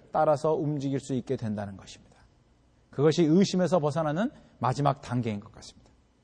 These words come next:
성령께서 말씀하시기를, "일어나 내려가 의심치 말고 함께 가라. 내가 저희를 보내었느니라." 하시니.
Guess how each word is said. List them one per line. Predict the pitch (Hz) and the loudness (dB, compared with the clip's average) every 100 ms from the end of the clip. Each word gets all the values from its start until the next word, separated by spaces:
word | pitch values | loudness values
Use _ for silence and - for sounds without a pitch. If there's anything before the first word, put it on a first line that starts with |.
| _ _ _ _ - - - | _ _ _ _ -20 -20 0
성령께서 | - 254 285 285 254 269 | 10 10 12 10 10 12
말씀하시기를, | 208 190 220 214 190 196 143 180 311 - - _ _ | 12 10 8 8 8 4 6 4 2 -8 -20 _ _
"일어나 | 131 165 185 190 202 233 - | 4 6 10 10 8 4 -6
내려가 | 143 143 156 160 160 | 4 6 8 8 8
의심치 | 165 185 185 - 185 | 6 2 0 -2 2
말고 | 160 143 170 220 - _ _ | 4 4 0 -2 -10 _ _
함께 | - 175 165 165 160 | -10 -8 -2 0 2
가라. | 123 107 92 95 - _ _ _ _ _ _ | 2 2 0 -10 -20 _ _ _ _ _ _
내가 | 123 135 151 | 2 6 6
저희를 | - 139 131 151 220 - - _ - | 6 4 4 2 0 -8 -20 _ -6
보내었느니라." | 135 143 151 139 151 147 143 151 160 160 | -2 0 0 0 -2 -2 0 0 -2 -6
하시니. | - 143 151 101 | -14 -12 -12 -14